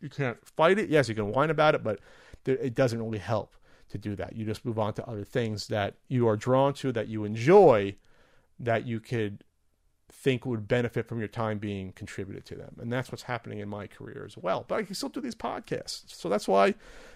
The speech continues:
that's why, you know, if it wasn't for this podcast, I wouldn't have this career. The podcast made it, uh, simpler for me to, to keep a presence on a,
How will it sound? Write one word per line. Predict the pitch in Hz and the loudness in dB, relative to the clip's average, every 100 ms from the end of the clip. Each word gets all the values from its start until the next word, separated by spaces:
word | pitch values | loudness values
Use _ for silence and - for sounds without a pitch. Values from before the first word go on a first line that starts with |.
| - | 0
that's | 175 240 | 0 8
why, | 226 220 | 8 8
you | 202 185 | 6 4
know, | 185 | 4
if | 185 165 | 2 -4
it | |
wasn't | 165 196 208 | 0 2 2
for | |
this | 175 202 | 4 4
podcast, | 202 160 143 | 6 6 4
I | |
wouldn't | 143 156 147 | 2 0 0
have | 139 | -2
this | 131 | -4
career. | - 135 - - _ - _ _ _ _ _ _ _ _ _ _ _ _ _ _ - - _ _ _ _ | -6 -8 -8 -12 _ -20 _ _ _ _ _ _ _ _ _ _ _ _ _ _ -20 -20 _ _ _ _
The | - | -12
podcast | 117 143 139 151 131 | 2 4 6 4 4
made | 131 117 | 0 -2
it, | - | -6
uh, | - 117 | 0 0
simpler | 107 180 170 143 | 2 -2 0 -4
for | |
me | 127 | -2
to, | 120 113 | -4 -6
to | - 117 | -6 -8
keep | 110 151 | -4 -4
a | 117 | -4
presence | - - 156 117 | -6 -2 0 -2
on | - | -6
a, | 107 | -8